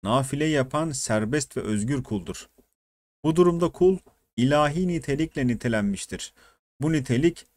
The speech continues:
meşiyettir. Dilerse yapar, dilerse yapmaz. Oruç nafilesi,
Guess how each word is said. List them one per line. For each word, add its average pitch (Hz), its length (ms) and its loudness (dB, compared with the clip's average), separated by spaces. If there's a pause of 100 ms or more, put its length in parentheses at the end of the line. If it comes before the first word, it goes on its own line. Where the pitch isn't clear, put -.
(100)
meşiyettir. 110 800 -2 (120)
Dilerse 117 380 2
yapar, 139 420 0 (160)
dilerse 110 380 0
yapmaz. 101 500 -2 (840)
Oruç 165 320 2
nafilesi, 165 680 2